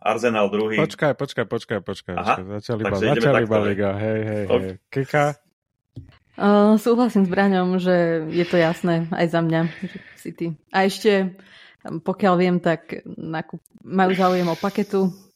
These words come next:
Speaker 3: z West Hamu, ktorý sa tam bude tiež hodiť. A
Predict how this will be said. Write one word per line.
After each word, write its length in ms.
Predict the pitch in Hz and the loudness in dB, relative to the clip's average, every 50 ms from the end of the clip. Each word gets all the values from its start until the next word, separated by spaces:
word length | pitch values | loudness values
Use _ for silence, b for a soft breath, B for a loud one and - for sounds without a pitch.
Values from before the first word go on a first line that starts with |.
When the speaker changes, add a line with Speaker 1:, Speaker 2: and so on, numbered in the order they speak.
| _ _ _ _ _ _ | _ _ _ _ _ _
Speaker 3:
z 120 | - 185 165 175 | -6 -4 0 2
West 160 | 180 175 170 | 0 2 2
Hamu, 400 | 196 185 175 170 165 170 175 - | 2 2 2 2 0 -2 -2 -2
ktorý 160 | 190 165 170 | -2 -4 -2
sa 160 | 170 - 165 | -4 -2 -2
tam 160 | 175 160 165 | -2 0 0
bude 80 | 147 151 | 0 -2
tiež 240 | 156 - 175 175 170 | 0 0 0 2 2
hodiť. 480 | 180 165 156 165 160 160 - - - _ _ _ b b b b b b b b b b _ _ _ _ _ | 0 0 0 -2 -2 -4 -6 -14 -20 _ _ _ b b b b b b b b b b _ _ _ _ _
A 160 | - - 151 | -8 -2 0